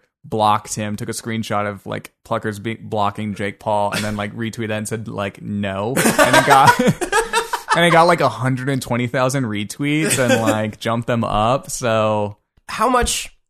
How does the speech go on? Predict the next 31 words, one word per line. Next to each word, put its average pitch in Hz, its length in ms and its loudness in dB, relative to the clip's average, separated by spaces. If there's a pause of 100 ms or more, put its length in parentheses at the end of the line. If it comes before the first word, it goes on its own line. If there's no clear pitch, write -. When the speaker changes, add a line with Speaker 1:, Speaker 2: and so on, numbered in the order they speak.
(120)
Speaker 2:
of 156 120 -4
your 151 100 0
job 127 260 2
is 110 100 -2
just 135 180 -2
having 123 260 2
a - 20 -2
pulse - 320 -2
on 113 120 0
what 104 120 -6
the - 80 -12
internet 104 340 -6
is 107 120 -10
doing? 104 420 -6
Speaker 1:
All 110 180 -4
the 117 120 -6
time 113 420 -2
is 131 220 -4
the 139 80 -2
point 151 400 -2
where 123 100 -4
I'm 117 60 -2
just 117 180 -6
Speaker 2:
Yeah. 127 60 -8
Speaker 1:
like, 135 100 -4
"I - 40 -2
don't 131 80 -2
know 120 120 -2
what," 107 220 -4 (260)
I 139 60 0
mean 160 420 0